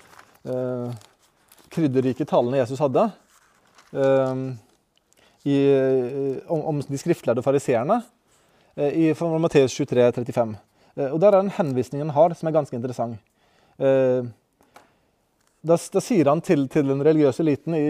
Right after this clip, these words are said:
sin tid, Jesus sier det: "Slik skal det komme over dere, alt det rettferdige blod som er blitt utøst på jorden, fra den rettferdige Abels blod, like til blodet av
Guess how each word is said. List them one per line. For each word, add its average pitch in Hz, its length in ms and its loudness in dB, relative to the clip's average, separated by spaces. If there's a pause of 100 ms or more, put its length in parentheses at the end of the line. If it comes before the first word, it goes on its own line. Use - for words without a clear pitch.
sin 151 160 -4
tid, 208 220 2 (180)
Jesus 151 300 0
sier 147 160 4
det: 214 80 2 (640)
"Slik 185 320 2
skal 170 240 2
det 175 80 2
komme 170 240 2
over 127 320 4
dere, 196 220 2 (420)
alt 202 320 2
det 151 160 4
rettferdige 156 640 2
blod 175 380 2 (340)
som 170 160 -6
er 160 80 0
blitt 190 240 0
utøst 156 560 -2
på 175 160 2
jorden, 127 380 0 (500)
fra 165 300 8
den 151 160 -2
rettferdige 143 640 2
Abels 120 480 2
blod, 226 300 -2 (1000)
like 180 240 2
til 180 160 2
blodet 139 380 2
av - 20 -14